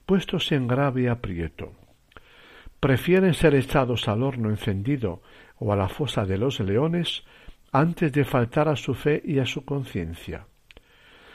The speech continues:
"Hay que obedecer a Dios antes que a los hombres", dirá Pedro más tarde en Hechos de los Apóstoles.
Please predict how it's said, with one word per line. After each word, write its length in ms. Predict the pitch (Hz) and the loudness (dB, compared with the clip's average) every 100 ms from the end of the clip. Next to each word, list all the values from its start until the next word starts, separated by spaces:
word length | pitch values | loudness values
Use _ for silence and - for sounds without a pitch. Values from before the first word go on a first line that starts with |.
| - - | -20 -2
"Hay 200 | 131 147 | 4 4
que 180 | - 120 | 4 2
obedecer 480 | 110 107 104 131 | 4 2 2 0
a 100 | 113 | 0
Dios 400 | 98 135 185 - - | 2 0 0 -4 -2
antes 440 | 143 170 - 151 | 0 0 -4 -8
que 140 | - 143 | -2 -2
a 40 | |
los 240 | 135 120 180 | -2 -2 -4
hombres", 540 | 175 107 92 85 - - - _ | -2 -2 -2 -4 -8 -16 -20 _
dirá 380 | 110 113 123 120 | -2 0 0 0
Pedro 280 | 131 123 123 | -2 0 -2
más 280 | 127 - | -2 -2
tarde 460 | - 123 113 117 - | 0 0 0 -2 -2
en 180 | - 110 | -2 0
Hechos 320 | 131 - 117 | 0 -2 -4
de 80 | 110 | -4
los 220 | 110 - | -4 -4
Apóstoles. 880 | 131 - - - 104 87 82 - | -6 -6 -10 -8 -8 -8 -8 -10